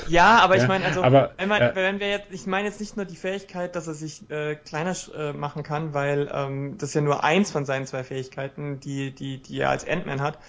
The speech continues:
Speaker 1: Nee, ich meine jetzt auch, ähm, als Charakter war zumindest der Hank Pym, ähm, Ant-Man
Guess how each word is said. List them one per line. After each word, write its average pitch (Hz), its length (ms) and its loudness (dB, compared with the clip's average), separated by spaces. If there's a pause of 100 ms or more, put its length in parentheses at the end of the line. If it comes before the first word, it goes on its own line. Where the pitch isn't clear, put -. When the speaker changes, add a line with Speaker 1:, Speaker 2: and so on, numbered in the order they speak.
(300)
Speaker 1:
Nee, 165 300 4
ich - 160 -4
meine 170 180 2
jetzt - 160 -4
auch, 170 420 0
ähm, 160 320 -4 (1200)
als - 420 -4
Charakter 151 680 0
war 143 380 0 (220)
zumindest 156 400 -6
der 135 260 -2
Hank 147 260 -6
Pym, 214 360 2 (480)
ähm, 147 320 -2
Ant-Man 160 540 0